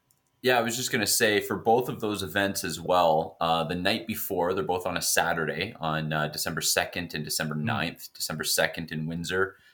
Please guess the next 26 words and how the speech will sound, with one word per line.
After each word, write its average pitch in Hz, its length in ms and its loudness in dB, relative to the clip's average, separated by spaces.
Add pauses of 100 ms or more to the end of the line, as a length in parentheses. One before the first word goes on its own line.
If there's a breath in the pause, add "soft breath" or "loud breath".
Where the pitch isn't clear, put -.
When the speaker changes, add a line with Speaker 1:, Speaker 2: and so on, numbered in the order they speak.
(120 soft breath)
Speaker 1:
at 78 140 2
Harvest 92 600 0
and, 78 320 -2
uh, 73 140 0
December 78 640 -4
ninth 80 580 -2
in, 78 300 -2
uh, 71 260 -2
Calgary 78 680 0
at, 73 320 0
uh, 71 160 0
Fairview. 78 580 -2 (340 soft breath)
And 82 80 -2
the 87 60 -4
Friday 117 420 4
nights 98 320 0
before - 400 -2
each 101 220 -4
of 80 120 -4
those, 80 280 2
there's 78 160 -6
going 82 220 -4
to 78 40 -6
be 80 320 -2
a, 78 320 2
uh, 69 140 2